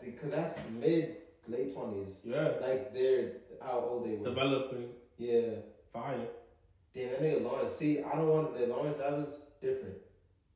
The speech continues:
Speaker 1: How the niggas was, uh, season one.
Speaker 2: To
Speaker 1: That
Speaker 2: how it
Speaker 1: nigga
Speaker 2: came
Speaker 1: was
Speaker 2: out
Speaker 1: struggling.
Speaker 2: after?
Speaker 1: Yeah, he, he good now, but damn, that nigga was struggling, bro.
Speaker 2: At his whole journey.
Speaker 1: Yeah, it was
Speaker 2: The
Speaker 1: different.
Speaker 2: journey was crazy.
Speaker 1: Even, I don't,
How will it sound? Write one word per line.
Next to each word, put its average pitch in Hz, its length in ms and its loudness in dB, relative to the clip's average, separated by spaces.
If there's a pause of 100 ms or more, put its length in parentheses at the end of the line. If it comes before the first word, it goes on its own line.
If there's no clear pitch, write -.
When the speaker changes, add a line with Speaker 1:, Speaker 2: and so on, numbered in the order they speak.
(200)
Speaker 1:
How 120 100 -6
the 123 60 -6
niggas 127 280 -4
was, 117 560 0
uh, 113 260 -4 (600)
season 113 400 -6
one. 113 160 -4 (1000)
Speaker 2:
To - 80 -8
Speaker 1:
That 120 80 -2
Speaker 2:
how 117 100 0
it 143 80 6
Speaker 1:
nigga - 20 2
Speaker 2:
came 151 100 4
Speaker 1:
was 127 120 4
Speaker 2:
out 117 220 8
Speaker 1:
struggling. 147 340 4
Speaker 2:
after? 160 120 -2 (200)
Speaker 1:
Yeah, 143 100 -2
he, 160 220 8
he 202 220 2
good 165 240 6
now, - 340 2
but 113 220 -2
damn, 127 180 -2
that 117 180 2
nigga 113 80 -2
was 107 140 -4
struggling, 113 420 -6
bro. 107 240 -4 (220)
Speaker 2:
At 135 180 2
his 151 160 4
whole 143 220 2
journey. 123 400 2 (340)
Speaker 1:
Yeah, 143 300 4
it 127 240 8
was 113 220 -6
Speaker 2:
The 113 80 -6
Speaker 1:
different. 131 280 2
Speaker 2:
journey 120 120 2
was 101 120 -2
crazy. 117 440 -4 (180)
Speaker 1:
Even, 226 400 4 (120)
I 180 100 -6
don't, 254 340 0